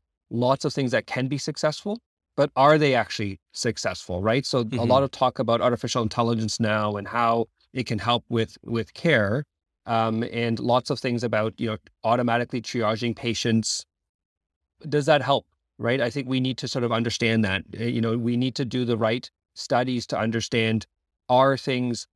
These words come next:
Speaker 1: working or not? Not to say that we shouldn't innovate and try things and move things forward. I think we need to do that, um, but also understand what the role is, 'cause, you know, things can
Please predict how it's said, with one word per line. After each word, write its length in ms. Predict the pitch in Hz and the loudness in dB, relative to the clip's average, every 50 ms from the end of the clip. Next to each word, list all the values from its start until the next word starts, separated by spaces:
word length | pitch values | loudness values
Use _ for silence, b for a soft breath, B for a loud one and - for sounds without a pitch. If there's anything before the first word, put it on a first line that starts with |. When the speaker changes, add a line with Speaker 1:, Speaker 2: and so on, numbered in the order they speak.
| _ - | _ -10
Speaker 1:
working 400 | 113 120 123 117 - 151 127 117 | -4 -4 -4 -2 -2 -2 -2 0
or 100 | 110 107 | 0 0
not? 360 | 107 104 104 95 87 - - - 127 | 0 0 -2 -2 -4 -10 -14 -6 0
Not 240 | 135 151 180 185 | 2 4 4 4
to 80 | - 226 | 2 0
say 160 | - 247 233 | 2 4 4
that 140 | 208 190 139 | 6 4 4
we 100 | 151 151 | 4 2
shouldn't 220 | - - 160 147 | 2 2 2 2
innovate 420 | 131 135 139 120 120 110 104 101 - | 4 2 2 4 2 0 0 -2 -4
and 160 | - 113 110 | -6 -6 -4
try 240 | - - 131 127 117 | -2 0 2 2 2
things 340 | - - 135 123 120 117 110 | 0 -2 -2 0 -2 -2 -4
and 300 | 120 - 113 110 110 107 _ _ _ _ _ - | -6 -6 -4 -4 -6 -6 _ _ _ _ _ -4
move 220 | 120 127 135 123 | -2 0 0 0
things 220 | - 139 123 120 - | -2 -2 -2 -2 -2
forward. 380 | - - 123 127 120 113 107 | 0 0 2 4 4 4 2
I 80 | 104 104 | 2 0
think 240 | - - 135 117 - | -2 -2 -4 -2 0
we 100 | 123 123 | 0 0
need 200 | 123 123 117 - | 0 0 -2 -4
to 100 | - 110 | -6 -8
do 240 | 101 120 120 120 113 | -4 -2 -2 0 0
that, 380 | 113 107 107 101 92 - - _ _ _ _ _ _ _ _ - | 0 2 2 0 -2 -4 -10 _ _ _ _ _ _ _ _ -6
um, 520 | - 110 107 107 104 104 101 104 104 110 - - | -2 0 2 2 2 0 0 -4 -6 -8 -10 -8
but 180 | 113 120 131 135 | -2 0 4 4
also 260 | 139 143 - - 147 | 4 4 4 2 2
understand 440 | 127 127 123 - - 143 123 120 110 | 2 2 0 -2 0 0 0 2 0
what 200 | 120 117 - - | 0 -2 -2 -2
the 120 | 113 104 | -4 0
role 320 | 104 110 107 117 120 110 | 2 2 2 2 2 0
is, 240 | 95 87 - - - _ _ _ - | -2 -4 -6 -10 -12 _ _ _ -12
'cause, 280 | - 135 120 117 - _ _ _ _ _ _ _ - | -6 -6 -6 -6 -8 _ _ _ _ _ _ _ -2
you 100 | - 143 | 0 0
know, 120 | 147 - | 0 0
things 400 | - - - 180 190 - 170 - | -4 -4 0 0 2 2 0 -4
can 480 | - - - - 170 190 208 190 139 | -8 -8 -4 -2 0 2 2 0 -2